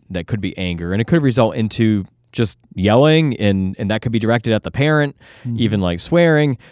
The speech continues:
Speaker 1: So how should the parent redirect that, that energy when the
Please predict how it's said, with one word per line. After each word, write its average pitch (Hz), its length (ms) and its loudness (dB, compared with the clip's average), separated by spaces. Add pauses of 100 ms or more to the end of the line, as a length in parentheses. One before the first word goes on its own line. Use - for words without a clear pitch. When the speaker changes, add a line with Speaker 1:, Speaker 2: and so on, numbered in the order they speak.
Speaker 1:
So 135 320 4
how 175 640 0 (420)
should 165 320 2
the 151 80 -4
parent 123 540 2 (640)
redirect 120 880 2
that, 95 640 -2 (260)
that 98 420 -4 (380)
energy 98 800 2
when 117 260 0
the 104 200 0